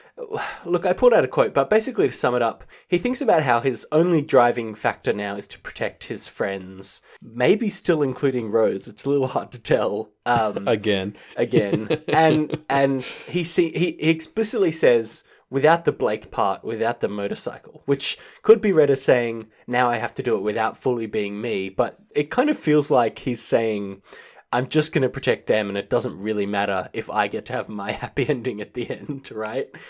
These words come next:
Speaker 1: Um, which, I don't know, like, it, has he completely given up on his, on his happy ending?
Speaker 2: I mean,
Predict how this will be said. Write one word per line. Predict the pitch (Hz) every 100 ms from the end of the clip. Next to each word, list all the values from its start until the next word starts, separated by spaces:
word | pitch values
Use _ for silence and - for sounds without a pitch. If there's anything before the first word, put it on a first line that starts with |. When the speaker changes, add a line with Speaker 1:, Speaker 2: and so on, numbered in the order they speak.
| - _ 123
Speaker 1:
Um, | 117 104 101 95 _ _ -
which, | 180 185 - - - _ _ _
I | 190
don't | 226 247
know, | 285 139 110 - _
like, | 165 175 170 - - _ _ _
it, | 147 185 -
has | 190 190
he | 196
completely | - 165 175 214 202 180
given | 170 165
up | 175 185
on | 175
his, | 170 165 160 - - _ _ _
on | 139 139
his | 160 165 156
happy | - 160 175 139
ending? | 170 240 277 277 - _ _ - - - _ -
Speaker 2:
I | 180
mean, | 175 165 156 -